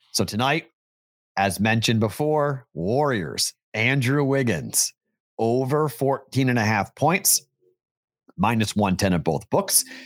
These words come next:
He has scored fifteen or more in six of his last seven games at home. In four of his last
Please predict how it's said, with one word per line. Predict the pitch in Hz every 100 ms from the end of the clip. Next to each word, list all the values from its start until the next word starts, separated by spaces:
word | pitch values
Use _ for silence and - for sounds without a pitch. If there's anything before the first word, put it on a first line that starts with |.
| - - _ _
He | 110
has | 104
scored | - 113 101 -
fifteen | 196 - 175 165
or | 156
more | 139 139 135
in | 117 98
six | - 196 190
of | 147
his | 143 120
last | 120 117
seven | - 110 107
games | 101 95 82
at | 78
home. | - 123 170 277 - _ _ _ _ _ _ _ _ _ _
In | 117 107
four | - - 170 190
of | 143
his | 120
last | 123 117 -